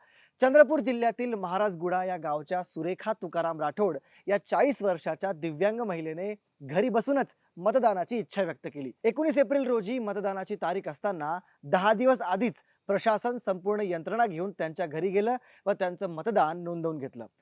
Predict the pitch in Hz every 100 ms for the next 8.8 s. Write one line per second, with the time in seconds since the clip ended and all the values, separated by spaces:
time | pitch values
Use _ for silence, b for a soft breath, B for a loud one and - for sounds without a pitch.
0 | _ - 156 196 196 247 180 185 196 220
1 | 208 202 269 233 233 - _ - 220 226
2 | 240 240 262 202 180 214 202 190 226 214
3 | 175 185 196 185 _ 151 220 202 277 294
4 | 254 233 190 185 180 165 160 208 147 185
5 | 262 - b b 160 277 - 277 233 196
6 | 185 165 160 214 175 180 151 143 143 127
7 | 127 113 _ _ _ - 180 202 180 170
8 | 233 220 226 220 214 220 208 220